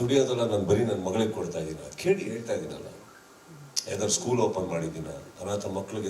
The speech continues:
ದತ್ತು ತಗೊಂಡಿದ್ದೀನ, ಆಪರೇಷನ್ ಮಾಡಿದ್ದೀನ, ಮಾಧ್ಯಮ ಮಿತ್ರರಲ್ಲೇ ಎಷ್ಟೋ ಜನ ಬಂದಾಗಿ ನಾನು ಸಹಾಯ ಮಾಡಿಲ್ವ? ಈ ಪ್ರಶ್ನೆ ನನ್ನ ಹತ್ರ ಉತ್ತರ ಇದೆ.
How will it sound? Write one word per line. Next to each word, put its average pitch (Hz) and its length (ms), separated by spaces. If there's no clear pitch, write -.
ದತ್ತು 95 260
ತಗೊಂಡಿದ್ದೀನ, 80 420
ಆಪರೇಷನ್ 98 460
ಮಾಡಿದ್ದೀನ, 80 320
ಮಾಧ್ಯಮ 127 440
ಮಿತ್ರರಲ್ಲೇ 123 640
ಎಷ್ಟೋ - 260
ಜನ 113 240
ಬಂದಾಗಿ 101 460
ನಾನು 92 160
ಸಹಾಯ 87 200
ಮಾಡಿಲ್ವ? 78 340
ಈ - 40
ಪ್ರಶ್ನೆ 185 280
ನನ್ನ 151 180
ಹತ್ರ 139 140
ಉತ್ತರ 156 200
ಇದೆ. 104 160